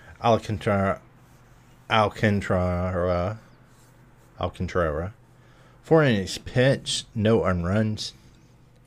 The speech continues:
one base and ball, f-, five strikeouts. He left while he was injured. Simber came in. He pitched for one inning. He had one hit. He gave up two runs, two earned runs, one strikeout.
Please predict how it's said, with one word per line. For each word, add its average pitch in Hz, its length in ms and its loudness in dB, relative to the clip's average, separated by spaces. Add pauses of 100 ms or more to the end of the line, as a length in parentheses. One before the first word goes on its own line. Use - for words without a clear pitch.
(220)
one 101 140 -4
base 85 200 -2
and 82 80 -8
ball, 78 120 -4
f-, - 240 -10
five 92 240 0
strikeouts. - 520 -8 (600)
He 139 100 0
left 104 320 6
while 90 180 0
he 87 40 -4
was 87 140 -6
injured. 92 360 -6 (680)
Simber 131 340 4
came 104 280 4
in. 147 300 2 (400)
He 85 760 -4 (1000)
pitched 113 240 0
for 101 100 -2
one 101 280 0
inning. 98 480 -2
He 90 180 -6
had 82 220 -4
one 95 220 2
hit. 104 340 -2
He 90 80 -12
gave 95 220 -4
up - 120 -8
two - 240 -2
runs, 104 400 4
two - 320 -6
earned 123 180 0
runs, 87 380 -4
one 92 140 -2
strikeout. - 640 -6